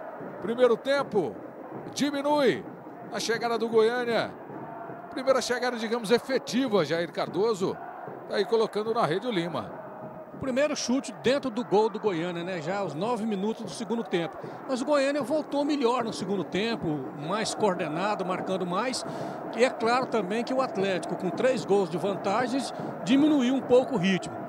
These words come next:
Speaker 2: Pode ter certeza que o jogo vai melhorar agora, principalmente pelo lado do Atlético. E aproveitaram, mandaram um abraço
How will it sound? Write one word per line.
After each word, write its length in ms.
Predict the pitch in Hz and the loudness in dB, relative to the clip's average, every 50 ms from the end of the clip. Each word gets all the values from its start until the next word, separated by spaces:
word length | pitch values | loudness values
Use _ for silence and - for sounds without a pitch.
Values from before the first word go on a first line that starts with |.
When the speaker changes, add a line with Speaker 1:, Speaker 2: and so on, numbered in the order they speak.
| - - - - - | -10 -12 -10 -6 -4
Speaker 2:
Pode 180 | 247 262 269 | -4 -4 -2
ter 100 | 285 254 | -2 -2
certeza 480 | - - 262 226 - 220 240 247 202 - | 0 2 0 2 2 2 2 2 0 -2
que 80 | 277 | -2
o 60 | 240 165 | 0 2
jogo 180 | 208 247 - | 4 2 2
vai 120 | 220 247 240 | 2 -2 -2
melhorar 420 | 240 233 240 220 202 202 208 202 | 0 0 0 0 0 0 -2 -2
agora, 300 | 196 196 202 233 - - | -2 0 0 0 0 -2
principalmente 720 | 226 - 302 - - 294 - - 262 220 208 233 240 233 | 0 0 0 0 -2 -2 0 0 0 0 0 -2 -2 0
pelo 220 | - 254 240 240 | 0 0 2 2
lado 360 | 226 208 214 214 214 214 226 - - | 0 0 0 0 0 -2 -2 -4 0
do 180 | - 214 233 233 | 0 2 2 2
Atlético. 500 | 214 - - 185 175 156 - - - - - - - - - - - | 0 -2 0 0 0 0 0 -4 -8 -10 -10 -10 -8 -8 -8 -6 -6
E 40 | 254 | -6
aproveitaram, 560 | 247 - 277 269 269 233 - 226 233 247 262 | -4 -2 2 2 2 2 2 2 0 2 2
mandaram 380 | 277 269 220 240 240 240 240 240 | 0 0 0 0 0 0 0 0
um 320 | 240 233 220 202 185 190 | 0 0 0 0 0 0
abraço 800 | 180 170 175 165 180 208 220 202 - - - 185 165 151 131 | 0 0 0 0 2 2 0 0 -2 -4 -2 0 0 0 0